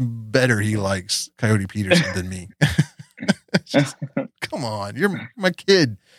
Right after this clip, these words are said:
Speaker 1: gotta support me. <laughs> And just like,
Speaker 2: Mm.
Speaker 1: "Well, why don't you go out and do stuff like that? I would watch your YouTube
Speaker 2: <laughs>
Speaker 1: channel if, if you did, if it was exciting
Speaker 2: Yeah.
Speaker 1: and fun to watch like this." And I'm like, "Yeah, but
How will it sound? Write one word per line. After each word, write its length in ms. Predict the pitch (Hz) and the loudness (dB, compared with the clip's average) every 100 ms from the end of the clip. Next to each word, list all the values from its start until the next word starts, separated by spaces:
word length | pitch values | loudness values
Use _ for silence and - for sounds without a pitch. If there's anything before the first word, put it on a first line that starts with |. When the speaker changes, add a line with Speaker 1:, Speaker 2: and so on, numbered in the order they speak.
| _ _ _ | _ _ _
Speaker 1:
gotta 160 | - 160 | 0 4
support 460 | 160 - - 170 | 4 4 4 4
me. 420 | 139 139 156 147 - 127 - | 2 4 6 4 2 -2 2
<laughs> 220 | 165 - | 0 4
And 200 | 147 143 | 4 4
just 220 | 131 - | -2 -6
like, 160 | 101 101 _ | -8 -8 _
Speaker 2:
Mm. 220 | 113 113 - _ _ - | -10 -10 -12 _ _ -6
Speaker 1:
"Well, 120 | 131 | -2
why 100 | 180 | 2
don't 180 | 202 - | 2 2
you 80 | |
go 160 | 165 135 | 4 4
out 120 | 98 | 2
and 80 | 92 | -2
do 80 | 143 | -4
stuff 240 | - 92 - | -4 -6 -8
like 180 | 98 | -12
that? 220 | - 85 113 | -8 -6 2
I 40 | |
would 120 | 143 | 2
watch 220 | 123 131 | 4 2
your 100 | 113 | 2
YouTube 380 | 104 117 143 - | 2 4 4 2
Speaker 2:
<laughs> 60 | - | 2
Speaker 1:
channel 260 | 101 92 | 0 -2
if, 260 | 104 127 110 - | -2 0 0 2
if 160 | 110 | 0
you 80 | 113 | 2
did, 260 | 110 110 107 | 2 2 0
if 100 | 107 | -2
it 60 | 117 | -2
was 140 | 113 | -2
exciting 400 | 107 - 98 98 | 0 0 2 2
Speaker 2:
Yeah. 240 | 90 78 98 | 4 4 2
Speaker 1:
and 140 | 113 107 | -2 0
fun 160 | 110 | 2
to 60 | 107 | 2
watch 200 | 101 98 | 2 0
like 140 | 98 104 | -4 0
this." 240 | 110 95 | 0 0
And 80 | 101 | -6
I'm 80 | 101 | -10
like, 180 | 95 - | -10 -6
"Yeah, 280 | 170 180 151 | 0 2 2
but 220 | 107 101 | 2 0